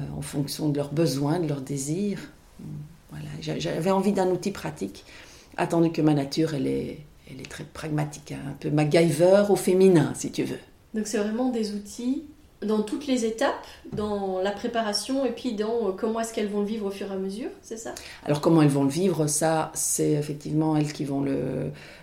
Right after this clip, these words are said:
Speaker 1: euh, le, le vivre,
Speaker 2: Ouais.
Speaker 1: euh, mais effectivement, ça parle de la, de comment aborder,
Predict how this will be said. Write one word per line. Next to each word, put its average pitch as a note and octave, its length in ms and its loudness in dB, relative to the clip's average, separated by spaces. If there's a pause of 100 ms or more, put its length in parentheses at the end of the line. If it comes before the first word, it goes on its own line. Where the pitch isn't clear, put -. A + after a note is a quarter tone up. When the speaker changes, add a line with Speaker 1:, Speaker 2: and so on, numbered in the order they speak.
(140)
Speaker 1:
euh, - 320 6
le, C#3 560 6
le C#3 100 2
vivre, F#3 460 4
Speaker 2:
Ouais. D#3 100 2
Speaker 1:
euh, D3 480 6
mais D3+ 400 6
effectivement, F3 1000 2
ça - 220 0
parle E3+ 400 0
de D#3 120 6
la, D#3 440 0 (380)
de E3 100 -4
comment F#3+ 480 6
aborder, F#3+ 1080 4